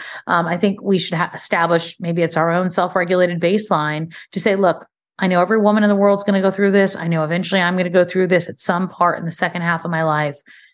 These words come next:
Tell me where I am in this process. Do you wanna give me a blood test? Do you, do I need to regulate my periods?" There's apps to do that now that make it super easy. If you do have something like I had and a lot of women have,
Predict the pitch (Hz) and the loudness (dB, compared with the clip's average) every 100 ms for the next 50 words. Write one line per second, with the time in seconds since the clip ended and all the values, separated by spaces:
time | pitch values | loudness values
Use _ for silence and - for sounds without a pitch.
0 | _ - 208 202 190 175 170 160 165 156 | _ -2 0 2 2 4 4 2 0 -2
1 | 147 - 151 143 151 151 - - - - | -4 -2 -4 -4 -6 -8 -12 -18 -14 -4
2 | 170 165 170 180 180 170 208 202 - 180 | 0 2 2 2 2 2 2 2 0 0
3 | 170 170 - 165 165 165 160 156 165 165 | 0 -2 -6 -4 -4 -4 -4 0 0 2
4 | 160 156 165 156 156 - 220 202 190 180 | 0 2 0 0 -4 -2 2 4 4 2
5 | 165 147 - 175 175 - 170 170 170 156 | 0 -4 -4 -4 -4 -6 -2 0 0 0
6 | 170 160 156 160 160 156 139 208 202 156 | -2 -2 -2 -4 -6 -6 0 0 2 0
7 | 175 165 165 165 - - _ - 170 160 | -2 -2 -2 -4 -12 -20 _ -6 -2 2
8 | 175 190 185 175 180 170 165 156 151 - | 4 4 2 0 -2 0 0 0 -2 -4
9 | 165 165 170 165 160 143 139 151 170 175 | -2 0 2 2 0 -2 -2 0 2 0
10 | 170 165 170 160 156 | 0 0 0 2 0